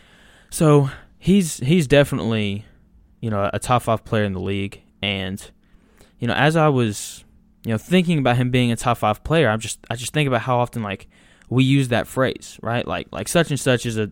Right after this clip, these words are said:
top five player, right? We say it all the time about so many different players, right? Like, anytime, you know, LeBron is brought up, obviously, like, they say he's, he's the best player,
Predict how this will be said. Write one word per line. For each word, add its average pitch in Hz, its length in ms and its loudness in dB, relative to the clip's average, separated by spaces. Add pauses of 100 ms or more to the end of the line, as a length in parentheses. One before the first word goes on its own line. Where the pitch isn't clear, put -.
(120)
top 120 200 4
five 107 240 0
player, 101 380 -2
right? 113 260 -4 (580)
We 127 100 -2
say 131 200 2
it - 220 -4
all 147 180 4
the 151 100 -2
time 107 520 -4 (480)
about 104 240 -4
so 135 400 4
many 120 360 2
different - 360 -4
players, 107 340 -2
right? 110 220 0
Like, 92 200 -6
anytime, 117 400 -2
you 113 40 -2
know, 110 120 -2
LeBron 123 440 2
is 107 100 -6
brought 95 220 -4
up, 101 200 -6
obviously, 110 560 0
like, 92 200 -8 (320)
they 101 140 -8
say - 160 -6
he's, 107 360 -6
he's 113 180 -8
the 120 80 -6
best 131 260 0
player, 90 320 -6